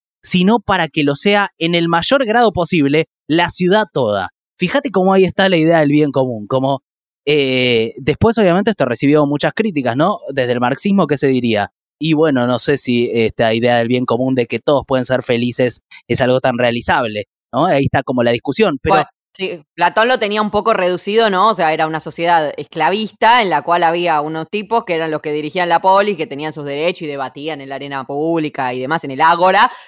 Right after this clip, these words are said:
Speaker 2: eh, pero después era una sociedad que se basaba en la servidumbre de, eh, un montón de, de grupos sociales. Obviamente las mujeres no tenían ningún tipo de, de intervención. Eh, entonces era como, bueno, ese bien común me parece que se basaba en, en, en su, no sé si decir su clase, porque no, no,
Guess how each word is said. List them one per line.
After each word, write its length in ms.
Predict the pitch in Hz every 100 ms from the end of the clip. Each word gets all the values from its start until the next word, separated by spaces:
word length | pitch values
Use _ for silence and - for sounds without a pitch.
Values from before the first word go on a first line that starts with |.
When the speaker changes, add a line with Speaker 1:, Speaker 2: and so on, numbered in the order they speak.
| _
Speaker 2:
eh, 340 | 165 160 151 147
pero 160 | 143 156
después 440 | 170 - 175 226 -
era 180 | 170 165
una 160 | 160
sociedad 340 | 147 - 170 196
que 100 | 202
se 100 | 156
basaba 320 | 143 160 165
en 60 | 151
la 180 | 143
servidumbre 960 | 143 147 143 151 170 175 185 190 202 214
de, 380 | 151 151 156 196 156
eh, 340 | 135 131 131
un 80 | 135
montón 460 | 139 127 175 185 -
de, 240 | 151 143 131
de 140 | 135
grupos 400 | 131 175 - 165 -
sociales. 680 | 143 - 175 185 196 214 -
Obviamente 440 | 127 131 147 135
las 100 | 120
mujeres 360 | 120 - 131 127
no 100 | 120
tenían 320 | 120 123 120
ningún 320 | 117 120 123
tipo 260 | 127 117 123
de, 180 | 110 -
de 60 | -
intervención. 840 | _ 123 110 123 - 190 190 208 - _ _ -
Eh, 180 | 143 135
entonces 340 | 131 170 196
era 180 | 185 170
como, 160 | 160 160
bueno, 220 | 202 180
ese 160 | 214
bien 240 | 208 220 202
común 240 | 196 240
me 100 | 269
parece 300 | 202 202 269
que 80 | 247
se 100 | 226
basaba 480 | 185 190 202 220 233
en, 160 | 185 165
en, 260 | 160 151 147
en 320 | 156 147 139
su, 580 | 139 147 135 127 127 123
no 80 | 147
sé 120 | 160
si 80 | 170
decir 200 | 160 160
su 120 | 143 151
clase, 260 | 214 208
porque 140 | 160 143
no, 80 | 139
no, 220 | 139